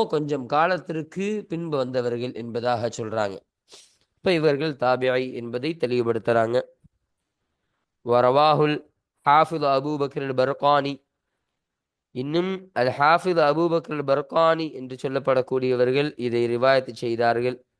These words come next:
அறிவித்தார்கள். ஃபீ ஸஹீஹிஹி முத்தஸிலன், தொடர்படியாக இருக்கும் நிலையில் சஹாபியிடமிருந்து கேட்டதாக அறிவித்தார்கள் என்பதை நமக்கு சொல்றாங்க. யாரை தொட்டும் அறிவிக்கிறாங்க?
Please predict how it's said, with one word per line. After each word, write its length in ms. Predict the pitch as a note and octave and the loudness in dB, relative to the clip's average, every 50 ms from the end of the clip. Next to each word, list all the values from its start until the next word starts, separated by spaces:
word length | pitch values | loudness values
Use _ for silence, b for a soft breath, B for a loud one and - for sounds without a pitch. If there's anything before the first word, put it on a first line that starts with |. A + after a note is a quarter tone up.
| _ _ | _ _
அறிவித்தார்கள். 760 | C3 A2+ A#2+ C3 C3+ B2+ - - B2+ B2 A#2 A#2 A#2 B2 C3 - _ _ _ _ _ _ _ _ _ _ - | -6 -4 -2 -2 -4 -6 -2 0 0 0 0 0 -2 -4 -6 -6 _ _ _ _ _ _ _ _ _ _ -6
ஃபீ 80 | B2 B2 - | -6 -6 -4
ஸஹீஹிஹி 760 | - C#3 B2 - - D3 D3+ C#3+ C3 C3+ C#3+ C3+ C#3 C#3+ C#3+ C#3+ - _ _ _ _ _ _ - | 0 -2 0 0 0 -4 -4 -4 -6 -6 -6 -6 -6 -6 -8 -10 -14 _ _ _ _ _ _ -8
முத்தஸிலன், 680 | A#2 C3 A#2+ - - D3 - - D3+ C3+ C3+ C3 C3 - _ _ _ _ _ _ _ _ _ _ _ _ _ - | -6 -6 -4 -2 -2 -2 -2 -2 -2 -2 -2 -2 -4 -8 _ _ _ _ _ _ _ _ _ _ _ _ _ 4
தொடர்படியாக 760 | C3+ C#3 D3+ F3 F#3+ F#3 F3 F#3 F3 F3+ F3 F3 F3+ F3+ D#3 F3 E3+ | 4 6 8 6 6 6 6 6 6 8 8 10 8 8 8 8 8
இருக்கும் 400 | E3+ D#3+ E3 - - - D#3 C#3+ | 8 6 4 2 0 -2 0 2
நிலையில் 480 | C#3 D3 D3 D3+ D#3 D#3 E3+ F#3 G3+ A3 A3 - - _ _ _ _ _ _ - | 2 4 4 4 4 4 4 4 4 2 -2 -4 -8 _ _ _ _ _ _ -12
சஹாபியிடமிருந்து 1120 | - - - - F#3 G3+ A3 A3 G3 G3+ F#3 F3 D#3+ E3 D#3 D#3 D#3 D3 D#3 D3+ C#3 D#3 D#3+ D#3+ | -2 -2 2 4 6 6 6 6 4 2 0 0 0 0 0 -2 -2 -2 -4 -4 -2 -2 -4 -2
கேட்டதாக 580 | - E3+ E3+ E3+ - E3 C#3+ C3+ C3+ C3 C3 D3 E3 | -2 -4 -4 -2 -2 -4 0 2 2 2 2 4 2
அறிவித்தார்கள் 720 | E3 D3+ D3 D3 D3 - _ A#2+ A#2 G#2+ G#2+ G#2+ A#2+ A2+ - _ | 2 2 -2 -4 -8 -8 _ -4 -4 -4 -2 -4 -6 -6 -8 _
என்பதை 320 | - A#2 A#2 A#2 A#2 C3+ C3+ | -10 -4 -2 -2 -2 0 0
நமக்கு 320 | B2+ A2+ A#2 A2 - B2+ | 0 0 -2 -4 -6 -10
சொல்றாங்க. 500 | A2+ - A#2+ G#2+ G#2+ A2+ A#2 A2+ A2+ A2+ A#2 - _ _ _ _ _ _ _ _ _ _ _ _ _ _ _ _ | -6 -4 -4 -2 0 0 2 2 2 0 -4 -6 _ _ _ _ _ _ _ _ _ _ _ _ _ _ _ _
யாரை 280 | A#2 A#2+ B2+ C3 C3+ C#3 | 2 2 2 4 2 0
தொட்டும் 300 | C3 - B2+ A#2 C3 B2 | 0 -2 -6 -4 0 0
அறிவிக்கிறாங்க? 640 | B2 B2 B2+ B2 B2+ B2 - B2+ B2+ C3+ C3+ D3+ E3 | 0 0 0 -4 -4 -2 -2 2 2 2 2 2 2